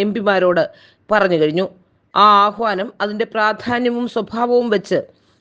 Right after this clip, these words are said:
വളരെ കൃത്യമാണ് താനും. ഇത്രയും നാൾ മുനമ്പം വിഷയത്തിൽ ക്രിസ്തീയ സമൂഹത്തെയും അവരുടെ നേതൃത്വത്തെയും കബളിപ്പിക്കാൻ യു ഡി എഫ് നേതാക്കൾക്ക് കഴിഞ്ഞിട്ടുണ്ട്. എൽ ഡി എഫും ഇതേ കളി തന്നെ കളിച്ചും കഴിഞ്ഞു. പാലക്കാട്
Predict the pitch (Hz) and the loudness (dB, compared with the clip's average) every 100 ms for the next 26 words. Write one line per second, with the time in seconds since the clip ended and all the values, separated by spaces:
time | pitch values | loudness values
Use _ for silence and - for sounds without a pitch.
0 | - 220 220 220 214 _ _ 214 214 247 | -2 2 4 2 0 _ _ -8 -4 -2
1 | 196 143 151 156 180 190 _ _ _ 262 | 0 -2 -2 -2 -2 -4 _ _ _ -6
2 | 208 330 339 320 302 269 233 240 262 262 | 0 2 4 4 2 2 0 0 0 -2
3 | 254 247 233 233 226 220 - 240 240 240 | -2 -4 -4 -6 -4 -6 -6 -4 -2 -2
4 | 208 208 214 208 214 - 202 208 214 208 | -2 -2 2 2 2 2 2 2 2 0
5 | 208 202 226 220 214 220 214 196 233 220 | 0 -2 -2 0 0 -2 -4 2 2 2
6 | 214 165 147 - - - 233 262 269 269 | 0 0 0 -10 -20 -6 -2 2 2 2
7 | 240 214 214 214 202 202 196 - _ _ | 0 0 0 -2 -2 0 -2 -4 _ _
8 | - 185 185 185 175 180 - - _ _ | 0 0 0 0 0 0 -2 -8 _ _
9 | 180 202 214 226 220 175 - 196 202 240 | 2 4 4 2 0 -6 -8 -4 0 2
10 | 247 208 202 185 170 - 160 170 180 156 | 2 2 2 -2 -4 -4 -4 -2 -2 -4
11 | 160 190 _ _ _ 233 247 285 294 294 | -4 -8 _ _ _ 2 4 2 -2 -2